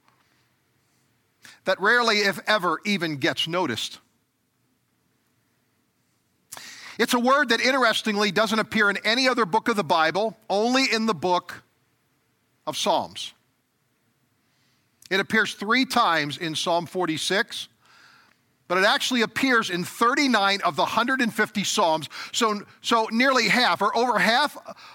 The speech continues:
uh, or a quarter of the Psalms actually contain this word. It is a unique Hebrew word that is believed to be a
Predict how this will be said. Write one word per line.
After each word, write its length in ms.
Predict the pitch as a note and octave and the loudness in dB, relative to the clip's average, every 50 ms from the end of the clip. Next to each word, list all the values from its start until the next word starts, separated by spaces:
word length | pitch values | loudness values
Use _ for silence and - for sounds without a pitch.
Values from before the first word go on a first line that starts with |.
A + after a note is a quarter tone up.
| - | -2
uh, 320 | - F#3+ G3+ G#3 F#3+ A3+ G#3 - | 0 2 2 2 0 -4 -4 0
or 160 | A3 A3 A3+ | 2 2 2
a 40 | G#3+ | 2
quarter 380 | - - B3 D#4 E4+ C#4 B3 G#3+ | 0 0 2 2 4 4 2 2
of 120 | G#3 - | 0 0
the 80 | A3 - | 0 -2
Psalms 580 | - - B3 B3+ A3+ F#3 D#3 D3 E3 E3+ - - _ | 0 0 0 2 2 2 0 0 -2 -6 -8 -4 _
actually 460 | - G#3+ B3 C4 - - - C4 A#3+ | 0 0 0 0 -2 -4 -2 -2 -2
contain 680 | A3+ - - A3 G#3 - - A3+ A3+ A#3+ C4 C4+ C4+ A#3+ F#3+ | -2 -2 -4 -4 -4 -4 -2 0 0 2 0 0 -2 -4 -6
this 360 | D3+ G3+ A3 G#3+ - - - | -4 -2 -2 -2 -2 -4 -8
word. 480 | F#3+ F#3+ G3 F#3 D3 C#3 C#3 D3 D3 - - - - - - | -6 -4 -2 -2 0 0 0 -2 -4 -6 -8 -16 -16 -4 -2
It 100 | G3+ A3 | 0 0
is 160 | G#3 G#3 - | 0 0 0
a 80 | A3+ G3 | -2 -2
unique 600 | G3+ F3 F3+ G3+ G3+ F#3+ G3 G#3+ B3 C#4 C4+ - | -2 -4 -4 -4 -4 -2 0 0 0 0 -2 -4
Hebrew 500 | - - - A#3 A#3+ A#3 A#3 A#3 A#3 A3+ | -12 -4 -2 0 0 0 0 -2 -4 -2
word 480 | F#3+ E3 E3 D#3 D#3+ F3 G#3 B3 G#3+ - _ _ _ _ _ _ _ _ _ _ _ _ _ _ | 0 0 0 0 0 0 -2 -4 -6 -10 _ _ _ _ _ _ _ _ _ _ _ _ _ _
that 160 | D3 F3+ G3 G#3 | 0 0 2 2
is 140 | G#3 D3+ | 0 -2
believed 420 | C#3+ D3 G#3 G3+ G#3+ A3+ A#3 - - | -2 -4 -2 0 2 0 0 0 -2
to 60 | A#3 | -4
be 200 | G#3 G3 G#3+ A3 F#3 | 0 0 0 0 0
a 220 | F#3 F#3+ F#3 F3+ | 0 0 0 -2